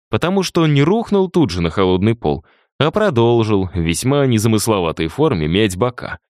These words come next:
и не только моим обидчикам. «Давай, братан, вали!»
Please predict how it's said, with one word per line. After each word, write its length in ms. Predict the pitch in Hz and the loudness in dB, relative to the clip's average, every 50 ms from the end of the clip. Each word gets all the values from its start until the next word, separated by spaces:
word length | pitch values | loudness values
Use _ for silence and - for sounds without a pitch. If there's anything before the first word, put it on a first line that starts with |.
| _ _ - | _ _ -2
и 60 | 98 | 0
не 100 | 95 87 | 0 0
только 520 | 76 - 139 160 156 - - - - 87 90 | 0 -2 -2 -2 -2 -4 -6 -8 -10 -8 -4
моим 340 | 104 120 135 139 135 131 139 | -2 0 0 2 2 2 0
обидчикам. 680 | 139 127 92 - - - - - - - 57 53 104 _ _ _ _ _ _ _ _ _ _ _ _ _ _ _ _ _ _ - | 0 -2 -4 -10 -10 -8 -10 -10 -10 -12 -16 -16 -18 _ _ _ _ _ _ _ _ _ _ _ _ _ _ _ _ _ _ -6
«Давай, 460 | - 92 98 107 113 127 139 135 120 | -4 -2 0 2 2 2 2 2 2
братан, 440 | 101 113 117 113 - 131 110 95 92 | 2 0 -2 0 0 -2 -2 0 0
вали!» 440 | 101 113 120 127 113 78 - - | 0 0 0 0 -2 -4 -6 -12